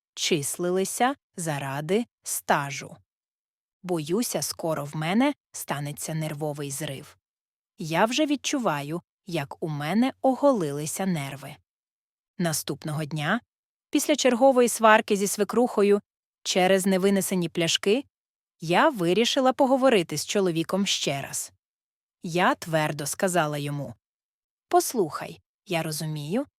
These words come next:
грошей у нас не так багато, щоб купити окреме житло. Але ми не можемо вічно жити в цій тісноті в чотирьох із твоїми батьками. Я не наймалася їм у прислуги. У мене росте донька,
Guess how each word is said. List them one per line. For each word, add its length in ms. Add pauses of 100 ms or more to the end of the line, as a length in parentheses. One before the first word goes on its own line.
(140)
грошей 480
у 100
нас 320
не 120
так 240
багато, 520 (180)
щоб 280
купити 420
окреме 540
житло. 460 (460)
Але 240
ми 140
не 120
можемо 480
вічно 440
жити 340
в 60
цій 220
тісноті 540
в 80
чотирьох 640 (180)
із 180
твоїми 460
батьками. 640 (460)
Я 220
не 120
наймалася 640
їм 300
у 80
прислуги. 800 (480)
У 80
мене 340
росте 340
донька, 560